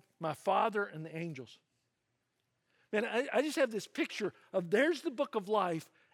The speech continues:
and names are being read. And one name gets called out and Jesus goes, "Yeah,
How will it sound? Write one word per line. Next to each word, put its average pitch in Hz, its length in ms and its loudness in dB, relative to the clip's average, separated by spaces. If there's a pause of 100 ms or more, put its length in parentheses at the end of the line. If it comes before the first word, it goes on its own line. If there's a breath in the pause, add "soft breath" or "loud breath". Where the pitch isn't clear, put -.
(120)
and 165 160 -4
names 208 380 -2
are 185 60 0
being 156 280 0
read. 131 240 -4 (1600)
And 156 160 -2
one 240 180 2
name 247 240 0
gets 226 220 -4
called 214 340 2
out 214 260 6 (1200)
and 151 80 -8
Jesus 175 400 -2
goes, 151 300 0 (560)
"Yeah, 131 160 -2